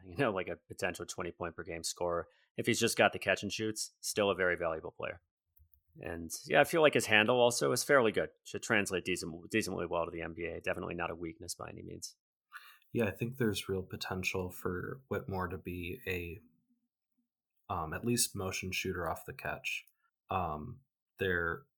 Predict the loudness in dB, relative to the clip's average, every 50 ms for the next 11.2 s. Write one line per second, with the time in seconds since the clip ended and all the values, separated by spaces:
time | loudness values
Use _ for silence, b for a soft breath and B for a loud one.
0 | _ _ _ _ -6 -4 -4 -4 -4 0 2 4 4 4 4 4 2 2 0 -2
1 | 0 0 0 2 0 0 -2 0 0 -2 -2 0 0 0 0 -2 -4 -6 -8 -10
2 | -8 -6 -2 0 2 2 2 0 -2 -4 -6 -6 -6 -6 -6 -6 -6 -6 -6 -6
3 | -10 -12 -16 _ _ _ _ _ _ _ _ -10 -10 -6 -2 0 2 2 0 0
4 | -4 -4 0 0 2 2 0 -2 -6 _ _ _ _ _ _ _ -8 -4 -4 -2
5 | 0 0 0 0 0 -2 -2 -2 -2 -2 -2 -4 -4 -4 -4 -4 -4 -4 -4 -4
6 | -4 -4 -4 -4 -4 -8 -8 -6 -4 -2 -2 -2 -2 -2 -4 -6 -8 -10 -14 _
7 | _ _ _ _ _ _ -4 -2 0 0 0 -2 -4 -6 -10 -14 -18 _ _ _
8 | _ _ _ _ _ _ _ _ -4 -2 0 2 4 4 4 4 2 0 0 -2
9 | -2 -2 -4 -4 -2 -2 -2 -4 -6 -4 -4 -4 -4 -4 -6 -6 -6 -4 -4 -4
10 | -6 -6 -6 -4 -4 -4 -2 -2 -2 -2 -2 -2 -4 -4 -6 -8 -8 -8 -8 -8
11 | -8 -8 -10